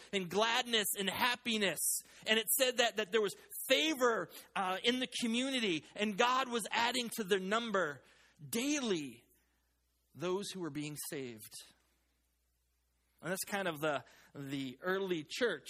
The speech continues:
We say, "Well, that, that was the early church." That's obviously not the church today. And I think the church today, we have some of that going on, I, I do believe.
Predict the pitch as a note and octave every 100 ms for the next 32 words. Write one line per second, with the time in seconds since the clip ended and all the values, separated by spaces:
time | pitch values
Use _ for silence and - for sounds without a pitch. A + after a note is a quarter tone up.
0 | - D#3+ - C#3 C#3 E3 - D#3 B2+ A#2+
1 | A2+ B2+ F3+ D3 B2 B2+ A2+ - A#2+ A#2+
2 | - A#2+ A2+ A#2 B2+ A#2+ A#2+ - A2+ -
3 | B2+ G#2+ - - _ _ _ _ - -
4 | D3+ C3+ A2 G#2+ _ _ _ _ _ _
5 | _ _ _ _ _ _ _ _ _ _
6 | _ _ - E3 D#3+ F#3+ D#3+ D3 F3 E3
7 | - E3+ E3 D#3+ D#3 D3 D#3 G3+ A3+ C4
8 | F3 - C4+ G3 D3 C3+ C3+ C3+ C3 B2
9 | B2 F3 G3+ - - - D3 C3 B2 B2
10 | A#2+ E3